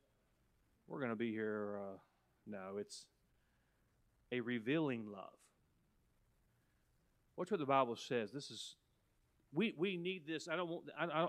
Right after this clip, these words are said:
I wanna use this as encouragement tonight. There's a, you could preach it in, in many different ways, but my intention tonight is for it to be encouraging. Verse number eighteen. "If the world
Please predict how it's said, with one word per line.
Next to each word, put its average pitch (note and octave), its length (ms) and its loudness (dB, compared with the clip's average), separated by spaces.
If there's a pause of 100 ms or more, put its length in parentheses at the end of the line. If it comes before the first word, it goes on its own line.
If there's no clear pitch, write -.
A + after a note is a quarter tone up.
I C#3 100 6
wanna F#3 260 8
use E3 240 2
this D#3 180 0
as B2 120 0
encouragement D#3 640 0
tonight. D#3 380 0 (2250)
There's C3 160 0
a, C#3+ 80 -2 (120)
you D3+ 160 2
could D#3 160 2
preach F#3 240 2
it E3 100 2
in, D#3 100 0
in C#3+ 160 0
many F3 220 4
different D3+ 340 0
ways, A#2 300 2
but C3 220 -2 (280)
my C3 140 2
intention F#3 300 0
tonight D3+ 180 4
is C3+ 60 -2
for D3 140 -6
it - 20 -6
to B2+ 80 -4
be C3+ 140 0
encouraging. A#2+ 640 -2 (140)
Verse D#3 220 -6
number C3 200 -2
eighteen. A#2 420 -4 (1160)
"If D3 160 2
the C3+ 100 6
world F3+ 440 8